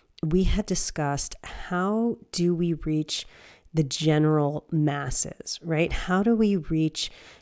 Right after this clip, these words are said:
people that aren't watching Gaia T V? You know, you and I were watching Gaia T V, right? Most of us are,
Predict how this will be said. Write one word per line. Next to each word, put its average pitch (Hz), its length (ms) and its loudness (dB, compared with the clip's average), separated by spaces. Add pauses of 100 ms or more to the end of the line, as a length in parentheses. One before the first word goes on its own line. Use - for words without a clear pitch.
(120)
people 170 520 2
that 151 320 0
aren't 175 280 2
watching 160 500 2
Gaia 139 320 -4
T 139 240 -8
V? - 280 -10 (160)
You 175 120 4
know, 170 100 6
you 175 200 8
and 226 100 10
I 190 200 8
were 165 160 4
watching 143 320 0
Gaia - 320 -10
T - 160 -8
V, - 200 -14 (160)
right? 170 380 4
Most 180 300 6
of 147 80 -2
us - 180 -6
are, - 240 -8